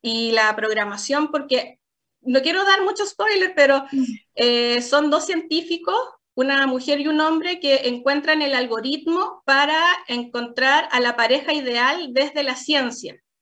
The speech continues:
Speaker 1: y generan toda una construcción a partir de eso. Entonces tú puedes encontrar a tu pareja ideal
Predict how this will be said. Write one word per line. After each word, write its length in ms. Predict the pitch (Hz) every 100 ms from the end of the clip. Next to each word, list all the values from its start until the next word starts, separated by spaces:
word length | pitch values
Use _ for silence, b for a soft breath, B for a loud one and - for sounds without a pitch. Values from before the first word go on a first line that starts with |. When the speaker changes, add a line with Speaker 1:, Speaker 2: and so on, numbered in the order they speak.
| _ b b b -
Speaker 1:
y 140 | 233
generan 600 | 226 226 247 285 294 285
toda 240 | 285 311
una 220 | 339 349 349
construcción 600 | 311 285 254 - 294 311
a 100 | 311
partir 380 | 285 285 285 269
de 260 | 269 262
eso. 220 | 277 - 311
Entonces 440 | 285 277 285 269
tú 140 | 269
puedes 340 | 269 277 285 285
encontrar 520 | 277 254 240 254 269
a 100 | 277
tu 100 | 262
pareja 400 | 254 240 254 294
ideal 600 | 277 247 240 254 294 285